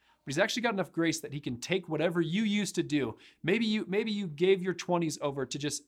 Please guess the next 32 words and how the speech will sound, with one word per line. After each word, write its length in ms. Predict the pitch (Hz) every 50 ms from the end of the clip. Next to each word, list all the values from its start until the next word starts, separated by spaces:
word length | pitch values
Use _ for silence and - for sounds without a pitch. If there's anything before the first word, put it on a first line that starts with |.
| - 123 - _ -
all 240 | - 139 160 196 214
of 80 | 214 190
your 80 | 202
twenties 320 | 170 - 175 160 143 127 123
were 60 | 131
just 240 | 139 143 123 - - _ _ _ -
given 200 | 143 151 143 156 139
to 220 | - - 135 131 -
addiction 640 | - 120 120 123 190 208 202 - - 202 196 202 190 - - - - -
and 180 | 127 123 120
just 220 | 120 123 113 - -
straying 300 | - 180 185 196 196 175
from 180 | - 180 175
God, 200 | 165 165 160 160
rebelling 380 | 147 139 120 139 151 170 175 175
against 300 | 165 151 165 160 - -
him. 220 | 170 170 165 165 165 - - - _ _
He 160 | - - 180
can, 140 | 170 202 208 -
his 260 | - 143 208 220 190 - - 143
grace 360 | 127 147 175 185 180 175 -
is 200 | - 143 120 -
so 440 | - - - 170 170 202 214 208 -
immeasurably 640 | 165 160 143 139 143 147 170 165 - 196 165 160 156
powerful 720 | - - - 147 151 156 147 - - 131 120 120 117 - - _ _
that 140 | - 131 113
he 100 | 117 156
can 160 | 151 - 117
save 320 | 117 - - 160 175 180 190
you 60 | 214
from 180 | 180 - 220 202
that. 320 | 208 220 240 247 240 -